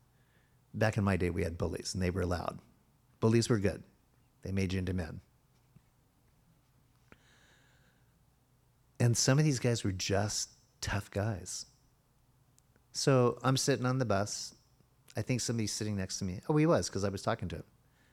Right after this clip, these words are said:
And I was talking about this bully. Unfortunately, I didn't have eyes enough to see that this bully was right behind me.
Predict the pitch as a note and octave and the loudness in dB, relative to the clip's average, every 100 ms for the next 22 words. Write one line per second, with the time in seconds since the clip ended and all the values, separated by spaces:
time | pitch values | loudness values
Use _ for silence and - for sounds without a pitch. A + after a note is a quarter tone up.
0 | _ B2 A#2+ - C3 C3 A2 A2 F#2+ G#2+ | _ 0 0 2 0 0 -2 -2 -2 -2
1 | A2+ - - _ _ _ _ _ _ - | -2 -4 -12 _ _ _ _ _ _ -4
2 | B2 - C#3+ D#3 - G#2+ G#2 G#2 G#2+ G#2 | -2 2 4 4 2 0 2 2 0 0
3 | G2 A#2 B2 G#2 - F#2+ - B2 G2+ G2+ | 2 0 2 -2 -4 -6 -2 0 0 -2
4 | G2+ F#2+ F#2+ - - - A#2 B2 G#2 G2 | -6 -6 -6 -8 -12 -2 2 4 2 0
5 | G2 G2 G2+ C3 G#2+ - | -2 -2 -2 -2 -2 -6